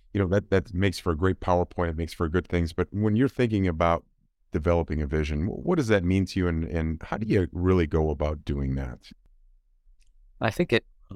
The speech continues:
Speaker 2: obvi-, obviously it depends on the, what you're trying to develop a vision for, whether it's a research portfolio or whether it's building a hospital or whether it's a strategic plan for a region or a department of colorectal surgery.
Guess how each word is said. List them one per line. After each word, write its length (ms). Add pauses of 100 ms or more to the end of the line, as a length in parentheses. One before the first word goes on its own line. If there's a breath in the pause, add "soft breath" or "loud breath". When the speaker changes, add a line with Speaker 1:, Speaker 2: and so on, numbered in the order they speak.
(160)
Speaker 2:
obvi-, 260
obviously 360
it 80
depends 400
on 160
the, 240 (360)
what 160
you're 80
trying 280
to 120
develop 440
a 60
vision 360
for, 360
whether 280
it's 160
a 100
research 560
portfolio 1080
or 120 (100)
whether 260
it's 200
building 340
a 80
hospital 500
or 140
whether 300
it's 160
a 40
strategic 640
plan 300
for 220
a 60
region 580
or 200
a 60
department 680
of 100
colorectal 640
surgery. 400